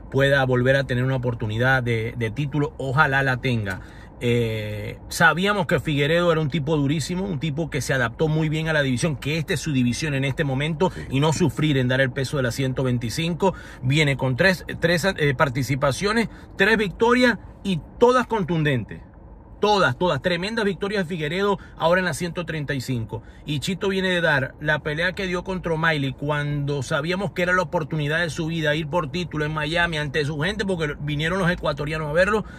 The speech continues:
Speaker 1: Se quedó corto y poco hizo contra O'Malley. Y otra vez ahora contra, contra Davidson Figueredo, quizá, ganó un round. Creo que sí ganó un round.
Speaker 2: ¿Cuál? ¿El
Speaker 1: No
Speaker 2: segundo?
Speaker 1: sé, el segundo quizás se lo pu-, se lo podemos dar. Pero,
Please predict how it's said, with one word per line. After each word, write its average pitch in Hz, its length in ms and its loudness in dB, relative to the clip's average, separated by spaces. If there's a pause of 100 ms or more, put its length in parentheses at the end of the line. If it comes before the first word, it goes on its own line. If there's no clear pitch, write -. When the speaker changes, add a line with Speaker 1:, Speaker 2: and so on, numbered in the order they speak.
(180)
Speaker 1:
Se 151 180 2
quedó 147 300 0
corto 196 420 2 (220)
y 170 100 4
poco 190 380 4
hizo 143 340 0
contra 131 320 -2
O'Malley. 104 440 -2 (280)
Y 156 120 2
otra 190 260 4
vez 190 240 2
ahora 175 320 4
contra, 135 1300 0
contra 147 360 -2
Davidson 170 460 0
Figueredo, 175 560 0 (600)
quizá, - 340 -6 (100)
ganó 185 240 4
un 240 160 6
round. 123 400 2
Creo 185 180 2
que 202 120 0
sí 202 160 -2
ganó 185 200 2
un 185 100 2
round. 156 260 4
Speaker 2:
¿Cuál? 123 280 4 (380)
¿El - 80 -8
Speaker 1:
No - 60 -8
Speaker 2:
segundo? 160 280 2
Speaker 1:
sé, 135 200 2
el 151 80 -2
segundo 196 500 -2
quizás 185 280 -4
se 202 100 -2
lo 180 120 0
pu-, 196 160 -2
se 190 140 0
lo 175 140 2
podemos 190 340 2
dar. 127 420 2 (300)
Pero, 143 640 2